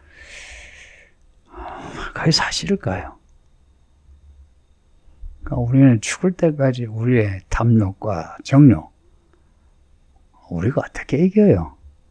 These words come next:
그러니까 순 거짓말인 거 아시죠?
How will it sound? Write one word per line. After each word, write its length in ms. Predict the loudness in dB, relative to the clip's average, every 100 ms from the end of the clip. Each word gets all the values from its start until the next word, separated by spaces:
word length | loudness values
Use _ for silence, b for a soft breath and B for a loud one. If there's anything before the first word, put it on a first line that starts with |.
| _ _ _ _ _
그러니까 120 | _ -16
순 500 | -10 0 2 2 -2 _ _ _ _ _ _ -18
거짓말인 600 | -16 -4 0 2 2 2
거 80 | 0
아시죠? 420 | -6 -18 -20